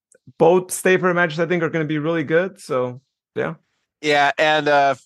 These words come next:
Speaker 2: Phoenix Rising F C, they've lost a lot of star names, uh, this past season. I mean, of course, starting off with Solomon Asante going to In-, Indy eleven. Uh, most recently, they lost their star, uh, goalkeeper, Ben Lund.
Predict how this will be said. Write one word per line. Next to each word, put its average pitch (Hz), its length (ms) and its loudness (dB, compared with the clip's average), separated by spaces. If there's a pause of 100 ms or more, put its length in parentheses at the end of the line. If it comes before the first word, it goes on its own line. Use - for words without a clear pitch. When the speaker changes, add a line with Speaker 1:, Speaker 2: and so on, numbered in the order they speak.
(120)
Speaker 2:
Phoenix 247 300 -2
Rising 196 300 -2
F 151 120 -2
C, 156 280 -2
they've 165 480 0
lost 135 520 -2
a 123 120 0
lot 135 640 0
of 131 180 0
star 139 420 0
names, 127 560 -2
uh, 98 200 0
this 113 160 -4
past 113 340 -2
season. 110 260 -4
I 95 40 -10
mean, 101 180 -16 (100)
of 143 100 -10
course, 143 200 2
starting 139 300 2
off 127 160 2
with 131 80 -6
Solomon 127 300 0
Asante 127 360 -4
going 123 240 -2
to - 180 -4
In-, 123 180 -4 (120)
Indy 127 320 -2
eleven. 123 480 2 (480)
Uh, 110 240 6 (100)
most 165 360 2
recently, 180 420 2
they 147 180 2
lost 147 360 2
their 131 100 2
star, 156 400 0 (100)
uh, 135 140 0
goalkeeper, 156 500 -2
Ben 147 280 -2
Lund. 151 340 -2